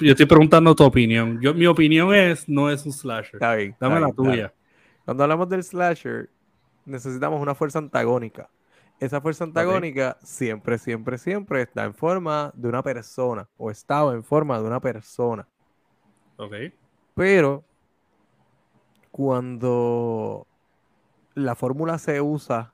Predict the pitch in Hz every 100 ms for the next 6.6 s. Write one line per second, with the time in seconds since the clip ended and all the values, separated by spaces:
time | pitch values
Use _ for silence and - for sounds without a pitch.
0 | _ 143 117 117 107 110 110 147 147 -
1 | 113 110 - 123 - 104 - 139 143 151
2 | 160 160 - 117 113 _ - 113 110 110
3 | - - - _ _ _ _ - 127 120
4 | 120 156 143 120 113 117 120 117 135 131
5 | - 165 120 - _ _ _ _ _ _
6 | _ _ _ _ 113